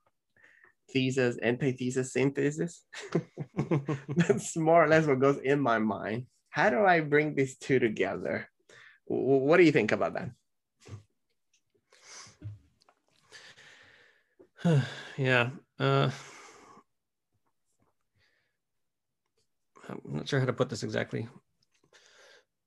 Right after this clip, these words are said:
Speaker 2: So l-, let's bring it back to powers, I guess. The, in First Corinthians, we got this idea that the, the powers would not have crucified Christ if they had known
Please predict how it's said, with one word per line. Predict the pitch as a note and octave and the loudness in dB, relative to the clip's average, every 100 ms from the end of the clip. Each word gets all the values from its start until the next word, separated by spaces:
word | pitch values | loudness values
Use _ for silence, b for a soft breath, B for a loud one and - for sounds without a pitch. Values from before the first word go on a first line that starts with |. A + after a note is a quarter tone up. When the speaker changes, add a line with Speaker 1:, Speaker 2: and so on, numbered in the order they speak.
| _ _ _ _ | _ _ _ _
Speaker 2:
So | - D3+ C3+ C3+ - | 0 4 4 2 -12
l-, | - - | -12 -4
let's | D#3 D3+ | -2 0
bring | F3+ D#3+ | 4 4
it | |
back | C#3 C#3 | 4 0
to | C3+ | -2
powers, | - C3+ C3+ A#2+ | 2 6 6 4
I | A#2 | 2
guess. | A#2+ A#2+ - - _ _ _ _ _ _ | 2 0 -6 -14 _ _ _ _ _ _
The, | C#3 C#3 C3+ - | 4 4 4 -2
in | |
First | C#3+ E3+ - | 0 0 4
Corinthians, | E3+ D3 C3+ | 2 4 2
we | B2+ | 2
got | C3 | 0
this | C3 | 4
idea | C3 A#2 B2 A#2+ A2 - _ _ _ - | 2 4 4 4 0 -14 _ _ _ -10
that | B2 | -4
the, | B2 - _ _ _ _ _ - | -4 -6 _ _ _ _ _ -2
the | |
powers | C3+ D3 F3+ F#3+ A#2+ B2 C3 | 0 4 6 6 6 4 4
would | C3 | 2
not | A#2+ C3 C3+ | 4 2 2
have | A#2+ | -2
crucified | - C#3 C#3 - A#2 A2+ - | 0 -2 -2 -2 0 0 2
Christ | A2+ A2 - | 0 0 -2
if | B2+ - | -10 -2
they | A2+ | -2
had | A2+ A2 | 0 -2
known | A2 A2 A2 A2 A2+ | -2 -2 -2 -4 -8